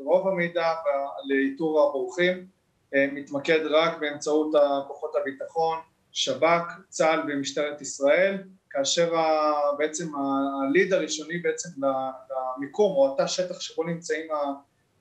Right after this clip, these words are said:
אותם החשודים, אה, מתקבל, אה, באזור חצות אתמול, כאשר, אה, כוחות של צה"ל, כוחות מיוחדים מגיעים לאותם, לאותו,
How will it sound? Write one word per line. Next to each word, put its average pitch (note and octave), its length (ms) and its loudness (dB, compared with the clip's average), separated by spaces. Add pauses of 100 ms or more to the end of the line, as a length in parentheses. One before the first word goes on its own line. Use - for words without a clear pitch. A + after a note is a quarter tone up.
(140)
אותם C#3+ 260 0
החשודים, E3+ 680 -2
אה, D#3 240 0
מתקבל, D#3 540 0
אה, D#3 500 4
באזור D3+ 440 2
חצות E3+ 420 0
אתמול, D#3 560 0 (420)
כאשר, D#3+ 480 4
אה, D#3+ 180 4
כוחות D#3+ 360 -2
של F#3 220 -4
צה"ל, D#3 400 4
כוחות D#3 240 -10
מיוחדים D3+ 500 -6
מגיעים D3 220 -6
לאותם, C#4+ 220 -4 (200)
לאותו, C#3 480 4